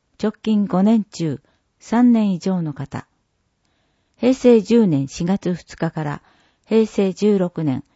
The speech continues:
四月一日、二十二歳から二十七歳。三つ目、保健師。令和七年十月一日。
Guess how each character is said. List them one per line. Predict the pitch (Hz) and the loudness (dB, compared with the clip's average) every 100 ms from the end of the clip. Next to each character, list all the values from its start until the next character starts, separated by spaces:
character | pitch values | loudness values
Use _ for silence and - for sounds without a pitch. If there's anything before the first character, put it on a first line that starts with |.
| _ _ _ | _ _ _
四 | - | -4
月 | 190 247 - - 180 | -2 -2 -6 -10 -8
一 | - | -8
日、 | 147 - - _ _ _ _ _ _ _ _ _ _ _ - | -12 -12 -20 _ _ _ _ _ _ _ _ _ _ _ -4
二 | 208 | -2
十 | 220 247 | 2 2
二 | 180 175 | 2 -2
歳 | 202 190 | -4 -6
か | - 151 | -6 -6
ら | 139 - | -6 -6
二 | 156 165 | -4 -2
十 | 220 180 | 0 0
七 | 143 143 165 | -2 -6 -8
歳。 | - 131 - _ _ _ _ _ _ _ _ _ _ _ _ _ _ _ _ _ _ _ - | -10 -12 -14 _ _ _ _ _ _ _ _ _ _ _ _ _ _ _ _ _ _ _ -4
三 | 190 _ | -4 _
つ | - | -2
目、 | 196 156 _ | 0 -2 _
保 | 175 170 | -12 -2
健 | 233 202 | 0 0
師。 | - - - _ _ _ _ _ _ _ _ _ _ _ | -2 -14 -16 _ _ _ _ _ _ _ _ _ _ _
令 | - 254 | 4 4
和 | 220 175 | 6 2
七 | 175 190 | 2 2
年 | 190 151 143 | 0 0 -4
十 | - 208 233 | -2 4 4
月 | 208 - - 165 | 2 -2 -10 -6
一 | 170 - | -6 -8
日。 | 135 - - | -14 -14 -16